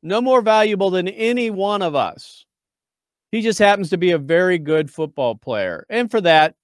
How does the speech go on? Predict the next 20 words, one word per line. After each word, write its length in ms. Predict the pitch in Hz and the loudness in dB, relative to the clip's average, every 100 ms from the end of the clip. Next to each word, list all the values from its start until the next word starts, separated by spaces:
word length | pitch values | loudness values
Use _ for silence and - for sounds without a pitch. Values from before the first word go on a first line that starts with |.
| _ | _
he 160 | 165 160 | -8 -6
should 420 | - 165 143 139 | -6 -4 -4 -4
r-, 120 | 107 - _ _ _ _ _ | -12 -18 _ _ _ _ _
receive 380 | 139 147 - 131 | -8 -6 -4 -4
some 140 | - 170 | -4 0
accolades, 720 | 226 220 156 120 87 107 123 | 2 0 -2 -6 -6 -10 -12
no 120 | 101 | -12
question. 460 | - - - - _ _ _ _ _ _ | -12 -16 -18 -20 _ _ _ _ _ _
And 220 | 185 185 | 2 4
I'm 180 | 196 190 | 4 2
sure 260 | - 196 185 | 4 6 6
that 140 | 160 | 4
he, 380 | 131 170 156 175 | 4 2 4 4
along 340 | 180 147 147 | 4 2 2
with 100 | 143 | -2
his 140 | 139 127 | -4 -2
mother, 400 | 131 135 156 151 _ _ | -2 0 -2 -4 _ _
overcame 760 | 175 185 185 - 180 180 160 117 | 2 4 0 0 -2 0 -4 -6
great 440 | 123 175 226 240 - | -2 4 4 2 0
odds, 800 | 196 190 151 110 80 - - | 2 4 4 2 -4 -14 -20